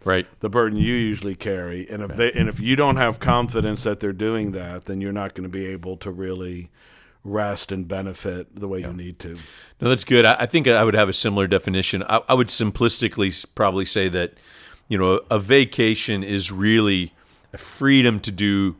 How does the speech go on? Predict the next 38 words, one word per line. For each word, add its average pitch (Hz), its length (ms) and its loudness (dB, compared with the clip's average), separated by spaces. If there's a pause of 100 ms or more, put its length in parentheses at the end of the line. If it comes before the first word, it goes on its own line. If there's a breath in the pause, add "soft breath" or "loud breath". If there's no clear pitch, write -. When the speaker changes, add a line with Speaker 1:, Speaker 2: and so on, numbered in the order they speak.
Speaker 1:
whatever 107 480 2
you 98 180 0
wanna 87 300 -2
do. 80 540 -4
Speaker 2:
Mm-hmm. 113 360 -6 (120)
Speaker 1:
It's - 160 -4
your 117 100 2
time 107 400 2
off. 78 300 -2
Like, 90 280 -4
if 87 120 -14
you 120 100 4
wanna 120 160 6
Speaker 2:
Right. 92 280 -2
Speaker 1:
lay 117 180 6
in 110 100 4
bed 107 140 6
and 101 80 0
watch 92 160 -4
Netflix 104 640 0
your 101 100 2
whole 104 100 4
vacation, 87 680 -2 (380 soft breath)
like, 87 180 -4
go 104 200 4
for 90 260 0
it. - 160 -6 (420 soft breath)
I - 60 2
wouldn't 117 240 4
advise 123 400 4
that, 87 240 -2
but 107 80 2
I'm 110 120 2
saying 104 340 2
just 92 160 -6
vacation 110 580 2
Speaker 2:
Yeah. 98 60 0
Speaker 1:
is 90 220 -4